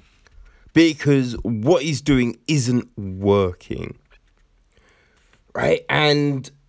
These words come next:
yeah, we, we just had him imposing his will. Matthews controlled the fight. You know, controlled the fight. Landed some good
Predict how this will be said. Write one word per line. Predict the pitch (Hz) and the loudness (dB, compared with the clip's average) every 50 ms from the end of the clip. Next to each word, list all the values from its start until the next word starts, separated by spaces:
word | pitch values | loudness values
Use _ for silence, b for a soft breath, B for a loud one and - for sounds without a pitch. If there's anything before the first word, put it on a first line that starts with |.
| _ _ _ _ _ _ _ _ _ _ | _ _ _ _ _ _ _ _ _ _
yeah, | - 120 143 170 180 170 | -14 -10 -8 -6 -4 -4
we, | 160 135 131 143 139 127 - | -2 0 0 0 -2 -2 -4
we | 131 135 135 139 113 - | -4 -2 -2 -2 -4 -8
just | - - - 147 165 165 160 151 - - - - | -8 -4 -2 -2 -2 -2 -2 -6 -8 -8 -10 -10
had | - - - 160 160 160 156 143 | -12 -10 -6 -4 -4 -4 -4 -6
him | - - _ - 131 123 117 117 117 117 113 113 113 113 b b b b b b b b b b b _ _ - _ _ _ - _ _ _ - - - _ _ _ _ _ _ _ _ _ _ _ _ | -10 -14 _ -2 0 2 2 2 0 0 -2 -2 -4 -8 b b b b b b b b b b b _ _ -20 _ _ _ -20 _ _ _ -14 -14 -14 _ _ _ _ _ _ _ _ _ _ _ _
imposing | - 127 135 131 123 - - - - - 135 147 160 165 147 147 160 151 | 2 2 4 4 2 2 0 0 2 2 0 0 0 -4 -4 -4 -2 -2
his | 131 123 127 113 110 | 0 0 -2 -4 -4
will. | 110 123 143 156 - - - - - - _ _ _ | -6 -4 -2 -2 -2 -2 -4 -8 -12 -20 _ _ _
Matthews | 107 113 127 151 185 - - - 131 131 139 139 131 123 123 120 113 - - b b b b b b b b b _ | -2 0 0 0 -2 -6 -8 -6 -2 -2 0 0 0 0 -2 -4 -6 -10 -14 b b b b b b b b b _
controlled | - - - 135 127 123 113 - - - - 120 127 131 127 120 120 113 - | -8 -2 0 0 0 0 -2 -4 -6 0 2 2 2 2 0 -4 -8 -6 -6
the | 123 113 | -6 -6
fight. | - - - 120 110 160 - 78 - - - - _ _ _ _ _ _ _ _ _ _ _ _ _ _ _ | -4 -4 -2 -2 -2 -2 -4 -8 -10 -14 -18 -20 _ _ _ _ _ _ _ _ _ _ _ _ _ _ _
You | 110 117 | 2 2
know, | 123 127 123 | 2 2 0
controlled | - - 131 117 - - 151 151 151 147 143 | 0 -2 -2 -2 0 0 0 0 0 0 -4
the | 143 135 | -4 -4
fight. | - - 135 123 127 113 107 - - - _ _ b b b b b b b b | -2 -2 0 0 0 -2 -4 -6 -10 -16 _ _ b b b b b b b b
Landed | 110 117 131 135 135 135 120 123 127 107 | 4 4 4 4 4 0 -2 -4 -4 -4
some | - - 123 113 110 | -2 0 0 0 0
good | 104 107 117 113 110 - | 2 2 2 2 0 -4